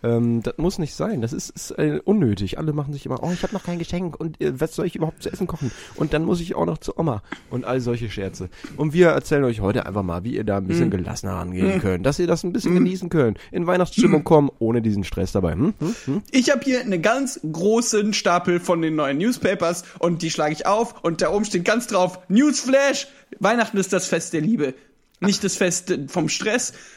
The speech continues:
Speaker 2: und das Fest von der Familie, sondern Fest der Liebe.
Speaker 1: Ja. Ja.
Speaker 2: Das heißt,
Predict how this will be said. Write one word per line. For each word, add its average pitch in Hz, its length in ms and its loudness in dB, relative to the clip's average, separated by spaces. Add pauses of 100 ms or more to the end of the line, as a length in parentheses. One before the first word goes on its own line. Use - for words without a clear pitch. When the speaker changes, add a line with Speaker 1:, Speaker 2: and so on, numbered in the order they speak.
Speaker 2:
und 180 140 -2
das 185 120 0
Fest 180 260 0
von 165 140 -2
der 160 80 2
Familie, 156 540 0
sondern 139 300 0
Fest 143 280 -2
der 147 80 4
Liebe. 123 320 2 (180)
Speaker 1:
Ja. 92 220 -4 (340)
Ja. 98 180 0
Speaker 2:
Das 107 280 -2
heißt, 180 260 -2